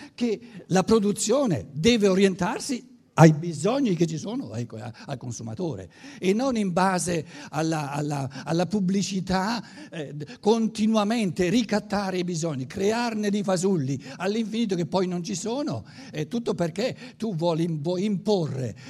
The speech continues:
eh, ciò che produci a, alle persone che magari avrebbero bisogno di tante altre cose. Quindi come norma fondamentale della vita economica,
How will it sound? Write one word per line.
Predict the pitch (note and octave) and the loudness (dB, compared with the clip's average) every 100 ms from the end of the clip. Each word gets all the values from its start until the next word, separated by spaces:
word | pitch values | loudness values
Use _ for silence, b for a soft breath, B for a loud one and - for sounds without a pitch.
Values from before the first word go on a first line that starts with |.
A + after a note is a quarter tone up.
| B | B
eh, | D3 D#3 D#3 | -6 -4 0
ciò | C#4 | 0
che | - F3+ | 0 -2
produci | A3+ G#3+ A3+ A#3 D#4+ F#3+ | -2 -2 -2 -2 0 0
a, | C3 A2+ A#2+ C#4+ | -2 -4 -8 -6
alle | C#3 C#3 | -4 -2
persone | D3+ C#3 G#3 | -4 -4 -6
che | - B2 | -4 -6
magari | A2 C3+ E3+ G#2 B - | -6 -6 -6 -8 B -12
avrebbero | B2 C3+ C#3 C3+ C3 | -8 -6 -4 -4 -4
bisogno | C3 B2+ F3+ | -6 -4 -6
di | C3 | -6
tante | C3 B2 | -6 -6
altre | A#2 G#2+ | -8 -8
cose. | G2+ B2+ F#2 F#2 B B B B | -8 -8 -8 -14 B B B B
Quindi | - G#3+ F#3+ | -2 0 0
come | F#3+ F#3 | -2 -2
norma | G3 C4+ A#3+ G3+ | -2 -2 -2 -2
fondamentale | E3+ G#3 G#3 G3 F3+ D#3+ F3+ F3 | -2 -2 0 -2 -4 -4 -4 -4
della | D3+ C#3 | -2 -2
vita | E3 G3 E3 | -2 -2 -2
economica, | D#3 D3+ D3 G#2 A#2 - G3+ C#4 | -2 -2 -2 -4 -4 -4 -6 -8